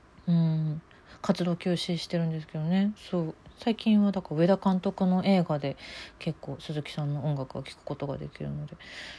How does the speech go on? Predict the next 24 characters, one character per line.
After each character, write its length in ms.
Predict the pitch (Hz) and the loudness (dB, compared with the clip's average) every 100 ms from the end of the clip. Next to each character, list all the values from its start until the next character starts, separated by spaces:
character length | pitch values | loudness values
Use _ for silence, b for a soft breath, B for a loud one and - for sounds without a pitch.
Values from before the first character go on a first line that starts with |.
| B B - | B B -16
そ 120 | - | -10
ち 160 | - 170 | -4 -2
ら 140 | 160 | 0
も 180 | 151 160 - | 0 -4 0
楽 140 | 180 | 2
し 160 | 175 180 | 4 4
み 100 | 160 | 4
で 120 | 151 | 4
は 160 | 143 143 | 0 0
あ 40 | |
る 120 | 143 | 0
が、 100 | 143 | 0
で 80 | 190 | 6
も 140 | 180 165 | 8 8
ヒ 140 | 180 | 6
ス 100 | - | 4
ク 140 | - 175 | 4 6
ロ 80 | |
も 160 | 170 165 | 6 4
好 100 | - | 0
き 120 | - | -4
だ。 100 | 160 - 214 B | -4 -4 -12 B
う 20 | 165 | 0
ん。 600 | 156 147 143 139 139 | 2 2 0 0 -4